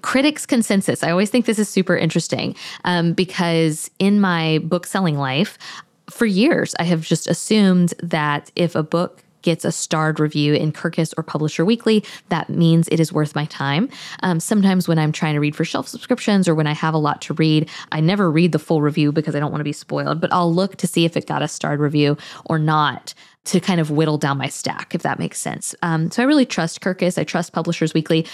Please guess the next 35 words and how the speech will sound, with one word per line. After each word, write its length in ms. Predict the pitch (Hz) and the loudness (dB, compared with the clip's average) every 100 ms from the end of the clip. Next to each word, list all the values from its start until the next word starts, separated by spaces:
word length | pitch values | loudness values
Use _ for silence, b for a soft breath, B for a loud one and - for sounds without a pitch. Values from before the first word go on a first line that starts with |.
| B | B
but 80 | 175 | -2
it's 100 | 165 | 0
been 180 | 165 151 | 2 2
very 280 | 190 214 220 | 2 2 2
interesting 640 | 160 160 - 143 135 139 | 0 0 0 -2 -2 -2
in 120 | - | 0
doing 240 | 156 151 147 | 2 2 2
this 160 | 147 | -2
backlist 560 | - 139 - 143 143 - - | -4 -6 -4 -4 -4 -6 -8
exercise 800 | 262 - 170 - 135 139 240 - B B | -6 -2 -4 -2 -2 0 0 -2 B B
to 120 | - | -2
see 500 | 175 - 247 185 165 | -2 2 4 6 6
that 120 | 170 | 4
we 80 | 185 | 4
have 140 | 202 190 | 4 4
not 240 | 156 - | 2 2
always 200 | 226 233 | 2 0
seen 300 | - 151 147 - | 0 0 0 0
eye 100 | 160 | -2
to 140 | - | -2
eye. 320 | - 277 - - b b b _ | -2 -2 -4 -10 b b b _
So 180 | - 226 | -4 -2
Kirkus 600 | - - 311 165 170 - | -2 -4 -2 0 0 -2
felt 320 | - 185 - - | -2 -2 -2 2
meh 280 | 190 185 147 - _ | 2 2 -2 -10 _
about 260 | 170 156 151 | -2 -2 -2
this 120 | 160 | -4
book. 300 | - 107 - B B B B | -4 -6 -6 B B B B
In 220 | 196 190 | 2 4
fact, 280 | 190 185 175 | 4 0 -2
<laughs> 40 | - | -2
this 540 | 180 196 180 185 180 | 0 2 2 2 0
is 100 | 185 | -2
the 80 | 160 | -2
quote. 340 | - 147 - | -2 0 -2